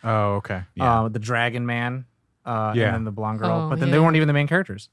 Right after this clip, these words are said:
Speaker 3: The main
Speaker 2: No.
Speaker 3: character was a girl who pretty much is Jean. This was supposed to be, like, the Jean, like, the hot-headed character who's, like, looking for her fa-, or her father dies and she's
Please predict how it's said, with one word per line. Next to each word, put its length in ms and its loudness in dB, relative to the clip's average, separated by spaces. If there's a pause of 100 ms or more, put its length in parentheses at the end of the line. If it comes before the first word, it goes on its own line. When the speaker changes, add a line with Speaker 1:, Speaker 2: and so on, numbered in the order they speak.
Speaker 3:
The 100 -4
main 100 0
Speaker 2:
No. 60 -2
Speaker 3:
character 180 0
was 120 0
a 80 -4
girl 360 0 (140)
who 100 -8
pretty 180 0
much 220 2
is 220 -2
Jean. 460 -2 (300)
This 80 -2
was 60 -4
supposed 160 -4
to 60 -2
be, 20 -2
like, 80 -4
the 80 -4
Jean, 140 -2
like, 120 -2
the 80 -2
hot-headed 460 -4
character 320 -6
who's, 100 -4
like, 160 -6
looking 200 -6
for 120 -10
her 100 -8
fa-, 200 -12
or 260 0 (280)
her 60 -6
father 300 2
dies 320 2
and 80 -4
she's 260 -6